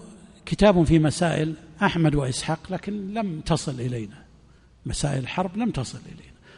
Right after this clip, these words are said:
وصل إلينا جملة كبيرة من المسائل للإمام أحمد بن حنبل، لكن ما رواه حرب بن إسماعيل على حد علمي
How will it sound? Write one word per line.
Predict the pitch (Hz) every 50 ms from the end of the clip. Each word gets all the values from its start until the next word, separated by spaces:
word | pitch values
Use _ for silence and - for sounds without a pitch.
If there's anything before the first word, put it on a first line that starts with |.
| - - -
وصل | 175 180 - - 170 139 131
إلينا | 139 143 151 147 139 131 127
جملة | 123 151 165 156 135 123
كبيرة | - - 156 135 147 165 156 139 127 123 - - - - - - - - - - - - - - _ -
من | 143 135 135 139
المسائل | 139 135 123 135 131 123 123 120 - - 156 156 156 139 135 139 139 131 - - - - - - - - - - - - - - - -
للإمام | 117 117 117 127 135 143 143 147 147
أحمد | 139 - - 151 131
بن | 127 135 131
حنبل، | 120 - 170 170 165 160 185 190 170 - - - - - - - - - _ - - -
لكن | 131 147 160 151 - - 160 160 156 151 - - - - - - - - - - - - - -
ما | 143 151 151 151 147 143
رواه | 147 147 160 180 180 151 156 156 143 139 131 120 - - - - - - -
حرب | - - - 180 170 143
بن | 156 139 - 147 147
إسماعيل | 131 127 - - 165 147 - - 170 185 185 190 - - - - - -
على | 139 139 139 135 123
حد | 104 160 156 127 131
علمي | 147 139 156 175 185 185 214 208